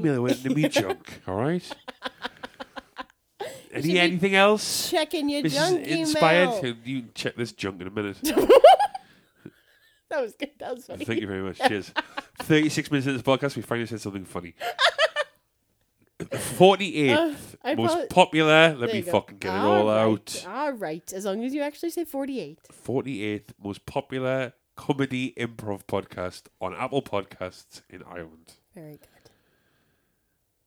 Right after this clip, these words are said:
Speaker 1: That's not bad, really, is it? Anyway, okay,
Speaker 2: No,
Speaker 1: right,
Speaker 2: it's
Speaker 1: okay.
Speaker 2: good. <laughs>
Speaker 1: All right. Fucking hell, this is long as fuck.
Speaker 2: Sorry for everyone,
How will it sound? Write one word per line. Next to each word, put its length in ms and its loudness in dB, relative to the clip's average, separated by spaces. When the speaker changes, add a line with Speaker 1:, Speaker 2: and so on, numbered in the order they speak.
Speaker 1:
That's 180 -12
not 140 -20
bad, 240 -6
really, 240 -6
is 80 -14
it? 60 -10
Anyway, 240 -2
okay, 120 -2
Speaker 2:
No, 140 -2
Speaker 1:
right, 100 -8
Speaker 2:
it's 120 -6
Speaker 1:
okay. 340 -6
Speaker 2:
good. 40 -4
<laughs> 0 -
Speaker 1:
All 80 2
right. 240 -2
Fucking 180 -4
hell, 80 -4
this 160 -10
is 100 -14
long 400 -4
as 140 -16
fuck. 360 -20
Speaker 2:
Sorry 480 -8
for 220 -6
everyone, 640 -8